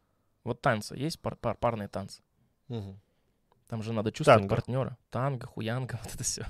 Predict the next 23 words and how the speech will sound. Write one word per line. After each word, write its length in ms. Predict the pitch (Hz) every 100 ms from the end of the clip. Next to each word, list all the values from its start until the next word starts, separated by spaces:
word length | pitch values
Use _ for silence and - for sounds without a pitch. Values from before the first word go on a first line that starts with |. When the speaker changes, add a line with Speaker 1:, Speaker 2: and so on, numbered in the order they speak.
| -
Speaker 2:
Вот 160 | - -
это 100 | - -
я 120 | 127
просто 220 | - 254
Speaker 1:
Ну, 100 | 214
Speaker 2:
видел, 220 | 147 139
Speaker 1:
та-, 100 | 117
Speaker 2:
как, 80 | 143
э, 20 |
Speaker 1:
есть 200 | 170 220 -
танго, 280 | 208 185
есть 140 | 143 156
хуянга. 420 | 156 151 139 123
<laughs> 1200 | - - 220 262 - 277 - - - 220 - -
И 100 | 147
вот 140 | 147 143
для 140 | 160
меня 280 | 170 202 208
это 240 | 175 151
как 200 | 139 147
бы 420 | 131 135 131 120 - - _ _ _ _
как 180 | 123 -
танец. 380 | 139 104 -